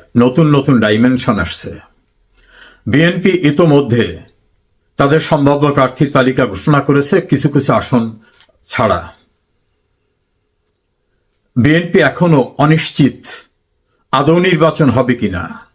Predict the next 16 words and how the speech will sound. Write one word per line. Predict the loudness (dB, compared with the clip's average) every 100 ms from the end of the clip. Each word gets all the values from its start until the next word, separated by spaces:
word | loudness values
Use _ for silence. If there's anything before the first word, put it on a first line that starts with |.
| _ _ _ _
তাদের | -2 0 0
প্রত্যাশিত | 0 -2 -2 -2 -4 -2 0
মতো | 0 0
হবে | -2 -2 -4
কিনা, | -6 -10 -12 -16 _ _ _ _ _ _ _ _ _
আগে | -4 2 2 2 -4 _ -8
সংসদীয় | -2 0 0 0 2
নির্বাচন | 2 2 2 0 2 0 2
নাকি | 2 0 0 0 0
আগে | 0 0
গণভোট, | 2 2 0 -2 -6 -12 -20 -20 _ _ _ -12 -2
নাকি | 0 0 0
আগে | 2 2 0
স্থানীয় | -2 -2 0 0
সরকার | 0 -2 -2 -2
নির্বাচন, | -2 -2 -4 -6 -10 -14